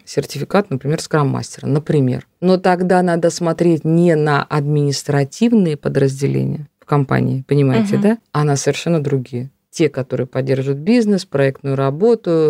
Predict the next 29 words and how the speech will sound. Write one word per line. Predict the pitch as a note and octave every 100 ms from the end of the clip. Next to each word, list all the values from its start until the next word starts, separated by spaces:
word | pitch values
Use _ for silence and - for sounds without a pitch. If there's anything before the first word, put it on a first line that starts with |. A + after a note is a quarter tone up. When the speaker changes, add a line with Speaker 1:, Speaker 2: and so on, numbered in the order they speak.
| D3+ D3
Speaker 1:
research | C#3+ C3+ D3 C3+
и | C3+
development, | D3+ A3+ A#3+ F3+ F#3 F3
те, | A3
которые | A3 F3+ E3+ D#3+
занимаются | D3+ D#3+ E3 G#3 G3+ F3+ E3+ - _
чем | - - A#3 A3+
угодно | F#3 E3+ E3+ C#3+ C3 C3+ _
и | C3+
всем | - F3+ D3
остальным, | C3 - C#3+ D3+ B3+ -
кроме | - F3 A#3 G#3+
вот | D3+
этой | F3+ F3+ D3
самой | - F#3 D#3+
узкой | E3 F3+ -
административной | C#3 C#3 C3+ C#3+ C#3 D#3 F3 C#3+
работы, | C3+ D#3 -
о | C#3+
которой | C#3+ C#3 D3+ D3
вы | C#3
говорили. | C3+ C#3 C3
Тогда | C3 C3+ E3+
у | A3
вас | G#3+
откроется | D#3+ - F#3 F#3 D#3
просто | D3+ D#3 D3
поле | C#3+ F3+ D#3+
непаханное. | D3+ C#3+ C3 - B2+ C#3